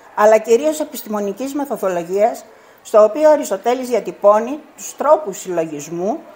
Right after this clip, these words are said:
και την τέχνη της επιχειρηματολογίας σε συστηματική βάση. Διατυπώνονται δηλαδή οι αρχές της λογικής. Να επισημάνω εδώ ότι ο όρος η-, λογική εισάγεται από τους Στοικούς.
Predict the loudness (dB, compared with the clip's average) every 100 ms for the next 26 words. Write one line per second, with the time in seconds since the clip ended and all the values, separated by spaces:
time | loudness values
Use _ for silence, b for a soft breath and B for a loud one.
0 | -8 -2 0 0 2 2 2 -6 -8 -10
1 | -12 -12 -10 -8 -6 -4 -6 -4 -4 -4
2 | -8 -12 -10 -10 -10 -8 -8 -8 -10 0
3 | 2 0 -4 -16 _ _ B B B B
4 | B B -2 0 2 0 2 2 0 -6
5 | -8 -4 -4 -4 -8 -8 0 0 0 -4
6 | -8 -8 -18 -14 -6 -4 -4 -8 -14 -14
7 | -18 -20 _ _ _ _ _ _ B B
8 | B B -4 -4 -4 -2 0 0 0 -2
9 | 0 0 0 4 4 2 -4 -8 -8 -4
10 | 2 2 2 -4 -6 -6 -6 -8 0 0
11 | 0 -2 -4 -6 -2 0 0 -2 -4 -6